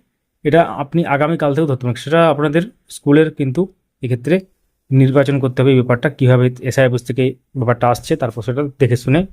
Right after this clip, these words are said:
কাজ করতে হবে। কিন্তু কিছু কিছু ডিস্ট্রিক্টে কী হচ্ছে, টাইম মানে ডেটটা লিখে দেওয়া হচ্ছে আর কি। তো দেখতে পাচ্ছেন তার মানে রিমেনিং যে দিনগুলো আছে বা বাকি যে দিনগুলো আছে জুন মাসের,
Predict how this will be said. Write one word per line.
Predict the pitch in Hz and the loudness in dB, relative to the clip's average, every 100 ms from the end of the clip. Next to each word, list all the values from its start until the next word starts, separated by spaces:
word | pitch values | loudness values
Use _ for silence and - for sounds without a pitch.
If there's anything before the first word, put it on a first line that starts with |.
| - | -4
কাজ | 113 110 | -4 -2
করতে | 110 - | -6 -2
হবে। | 107 120 - _ _ _ - | -4 -4 -12 _ _ _ -2
কিন্তু | 156 190 | 0 0
কিছু | 170 | 2
কিছু | 185 190 | 2 2
ডিস্ট্রিক্টে | 175 202 185 | 2 0 2
কী | 196 | 2
হচ্ছে, | 190 214 | 2 -2
টাইম | 165 143 147 | -2 -2 0
মানে | 143 131 | 0 0
ডেটটা | 147 - 175 | -2 -2 -2
লিখে | 123 123 | 0 0
দেওয়া | 107 | 0
হচ্ছে | 104 - | -4 -6
আর | 107 | -8
কি। | 117 _ _ _ _ _ _ - | -10 _ _ _ _ _ _ -4
তো | 160 | 0
দেখতে | 156 190 | 2 2
পাচ্ছেন | 185 - 214 233 _ _ _ - | 0 0 -2 -2 _ _ _ -2
তার | 147 | 0
মানে | 160 202 220 - | 2 0 -2 -4
রিমেনিং | 143 160 214 226 | 2 4 6 6
যে | 220 214 147 | 6 4 2
দিনগুলো | 143 147 139 131 | 2 2 4 2
আছে | 117 143 | 2 0
বা | 135 | 2
বাকি | 123 131 - | 2 2 2
যে | 196 | 0
দিনগুলো | 143 131 120 | 0 0 2
আছে | 120 117 | 2 2
জুন | 139 123 120 | 0 2 4
মাসের, | 110 185 | 2 0